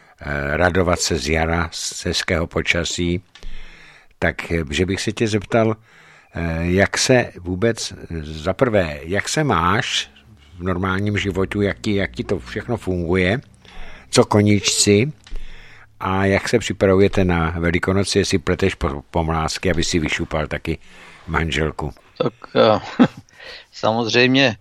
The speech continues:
Speaker 2: eh, já se tady dovolím si trošku jako, eh, postavit proti tobě, protože já si myslím, že nejdůležitější svátky pro mě, aspoň křesťanské, jsou Vánoce,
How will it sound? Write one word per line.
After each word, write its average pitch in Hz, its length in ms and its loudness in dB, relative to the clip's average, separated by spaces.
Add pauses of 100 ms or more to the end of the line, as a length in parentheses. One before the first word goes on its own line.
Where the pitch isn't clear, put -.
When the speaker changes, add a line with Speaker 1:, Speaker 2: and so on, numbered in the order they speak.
(240)
Speaker 2:
eh, 101 40 2 (300)
já 113 500 4 (640)
se 110 360 -8 (560)
tady 110 220 0
dovolím 110 520 0
si - 120 -8
trošku - 460 -6
jako, 110 380 -2 (260)
eh, 104 220 -2 (100)
postavit 117 500 4
proti 107 280 -4
tobě, 110 300 4
protože 113 340 -2
já 98 120 6
si - 160 -2
myslím, 110 260 -4
že 110 140 2
nejdůležitější 101 920 0
svátky 104 760 0 (300)
pro 95 160 4
mě, 101 340 4
aspoň - 380 -12
křesťanské, 95 920 -8
jsou 98 220 -6
Vánoce, 85 720 2